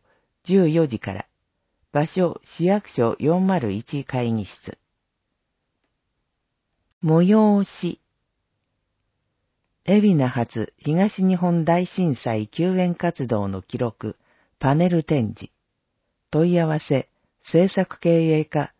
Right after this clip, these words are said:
電話二三五の四七九零。市社会福祉協議会、海老名災害ボランティアネッ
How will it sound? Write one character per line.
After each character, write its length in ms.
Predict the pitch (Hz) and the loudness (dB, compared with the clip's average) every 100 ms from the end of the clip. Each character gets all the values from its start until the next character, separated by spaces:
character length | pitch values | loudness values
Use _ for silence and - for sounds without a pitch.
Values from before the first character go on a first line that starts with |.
| _ _ _ | _ _ _
電 300 | 147 170 180 | 2 4 4
話 220 | 170 151 | 2 0
二 240 | - 175 190 | 0 0 0
三 300 | - 185 127 | 0 0 0
五 120 | 127 | 0
の 200 | 107 101 | 0 0
四 260 | 123 160 170 | 0 0 0
七 300 | 160 110 95 | 0 -2 -6
九 300 | - 110 98 | -6 -6 -6
零。 260 | 92 - _ _ _ _ _ _ _ _ _ _ _ _ _ _ _ _ - - | -8 -14 _ _ _ _ _ _ _ _ _ _ _ _ _ _ _ _ -16 -6
市 200 | 185 - _ | -6 -6 _
社 220 | - 151 | -6 -4
会 260 | - 202 196 | -2 0 -2
福 220 | - - | -4 -4
祉 180 | 175 - | -4 -4
協 240 | - 165 | -2 0
議 160 | 165 165 | 2 -2
会、 340 | - 120 107 - _ _ _ | -2 -4 -4 -10 _ _ _
海 160 | - 196 | -2 2
老 120 | 185 | 2
名 140 | 123 113 | 2 0
災 260 | 147 165 | 0 0
害 240 | 180 175 156 | 2 2 2
ボ 120 | 139 | 2
ラ 120 | 165 | 2
ン 80 | 190 | 0
テ 120 | 190 | 0
ィ 60 | 185 | 0
ア 40 | |
ネ 140 | 165 | 0
ッ 60 | 165 | -2